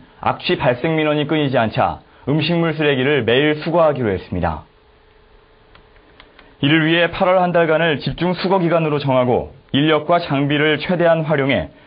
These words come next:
적기 수거가 가능토록 할 방침입니다. 특히 도심 상가 지역과 주택 밀집 지역 등에 대해서는 매일 수거를 시행해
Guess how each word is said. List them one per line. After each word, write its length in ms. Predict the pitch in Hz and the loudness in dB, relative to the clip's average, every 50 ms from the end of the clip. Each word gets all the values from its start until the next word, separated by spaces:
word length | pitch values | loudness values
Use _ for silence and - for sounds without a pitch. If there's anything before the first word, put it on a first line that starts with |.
| - - | -14 -6
적기 380 | - 143 147 139 - 175 175 | -2 -2 -2 0 -2 -2 -2
수거가 360 | 165 - 160 160 151 143 156 | -2 -2 -2 0 0 0 -2
가능토록 680 | 147 147 147 135 143 143 143 139 - 127 127 127 - - | -2 0 -2 0 0 -2 -4 -2 -2 -2 -2 -2 -2 -2
할 120 | 139 131 - | -4 -4 -2
방침입니다. 720 | 127 113 107 104 - 110 104 90 85 80 85 85 80 78 - - - - - - - - - - - - - - - - - - - - - - - | -2 -2 -2 -2 -4 -4 -4 -4 -4 -2 -2 -4 -4 -4 -8 -16 -20 -20 -20 -20 -20 -20 -20 -20 -20 -20 -20 -20 -20 -20 -20 -20 -20 -20 -12 -6 -4
특히 380 | - 165 - 185 190 185 175 | -4 -2 0 0 0 0 0
도심 320 | 165 151 151 147 165 175 170 | -2 -2 -2 -2 -2 -2 -2
상가 320 | - - 190 190 185 180 | -2 -2 -2 0 0 0
지역과 540 | 156 160 156 143 - 160 143 107 85 78 - - _ _ | 0 0 -2 -2 0 0 0 0 0 -2 -8 -18 _ _
주택 380 | - - 143 147 - 175 165 139 | -6 -6 -4 -2 -2 -2 0 0
밀집 320 | 127 139 139 127 165 156 | 0 0 -2 -2 -4 -4
지역 240 | 160 - 156 147 147 | -4 -2 -2 -2 -2
등에 200 | - 135 139 135 | -2 -4 -2 -2
대해서는 640 | 120 135 123 120 110 120 113 131 139 120 90 82 90 | 0 0 0 0 -2 -2 -2 -2 -2 -2 -2 -2 0
매일 280 | 110 127 143 156 160 | 0 2 2 0 -2
수거를 420 | 156 - - 165 170 165 156 156 143 | -4 -4 -2 -2 0 0 0 -2 -2
시행해 520 | 143 - 151 143 135 131 120 87 78 | -4 -4 -2 -2 0 0 -2 -4 -4